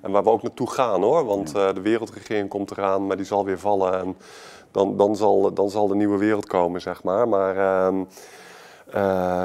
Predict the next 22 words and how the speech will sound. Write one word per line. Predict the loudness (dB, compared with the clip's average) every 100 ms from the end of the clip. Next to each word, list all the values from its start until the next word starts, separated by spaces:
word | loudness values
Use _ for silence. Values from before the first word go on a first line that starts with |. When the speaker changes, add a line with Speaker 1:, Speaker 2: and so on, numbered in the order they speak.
| -2
Speaker 1:
kijk, | 0 0 -4 -4
in | -2 0
vijftienhonderd | 0 0 -2 -4 -2 -2 -2 -4 -18 _ _
werkte | -8 -4 -2 -4 -6
een | -6
man, | -2 0 0
want | -2 -6 -4
in, | -6 -4
in, | -6 -8 -10
tussen | -12 -10
vijfhonderd | -2 -2 -2 -4 -4 -2
en | -4 -4
vijftienhonderd | -4 -4 -6 -6 -2 -2 -4
hebben | -8 -6
we |
duizend | -2 -2 -4 -8
jaar | -4 -4
rentevrije | -2 -6 -6 -8 -4 -4 -6 -10
christelijke | -14 -12 -12 -10
economie | -10 -10 -10 -10 -12
gehad. | -12 -14 -16 _
Speaker 2:
Ja. | -4 -4